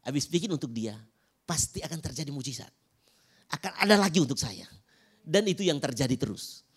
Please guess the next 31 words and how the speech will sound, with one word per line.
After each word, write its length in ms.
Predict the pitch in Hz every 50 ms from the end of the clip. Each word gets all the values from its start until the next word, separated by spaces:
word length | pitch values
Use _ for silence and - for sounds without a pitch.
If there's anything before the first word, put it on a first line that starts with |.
| _ _ _ _ _ _ _ _ _ _
Makan 480 | - 127 156 170 165 196 185 180 180
siang, 560 | 180 202 208 202 196 190 190 196 202 202 190
dia 160 | 180 135 135 131
bikin 240 | 123 135 - 156
untuk 240 | 160 139 131 135 151 123 160
Elia, 480 | 160 160 165 170 175 175 180 185 190 185 151 - _ _ _ -
eh, 160 | - 247 302 - -
ada 160 | 151 147 147
lagi 240 | 143 139 127 143 120
untuk 240 | 110 110 92 92
dia. 160 | 98 92 - 76 - _ _ _ _ _ _ _ _ _ _ _ _ _ _ _ _ _ _ _ _ _ _ _ _ - _ - _ _ _ _ _
Makan 320 | - 214 226 220 247 262 262
malam, 320 | 254 269 269 277 277 277
dia 160 | 233 214 214
bikin 180 | 208 226 220 247 233
untuk 160 | 220 226 -
Elia, 320 | - 240 247 254 254 240 240
ada 80 | 247
lagi, 320 | 254 262 262 277 370 403 370
dia 160 | 302 208 180
bikin 240 | 180 190 196 202 196
untuk 160 | 180 190 175
dirinya, 400 | 180 185 185 202 208 226 240 -
ada 160 | - - 113
lagi. 80 | 117 135
Dan 240 | 147 160 156 151
sampai 400 | 139 - 170 175 175 165 175 175
musim 640 | 170 170 190 226 240 214 - - - 214 214 208 202
kering 400 | - 190 185 180 180 180 185 185
itu 80 | - 175
lewat, 320 | 165 160 151 - 131 127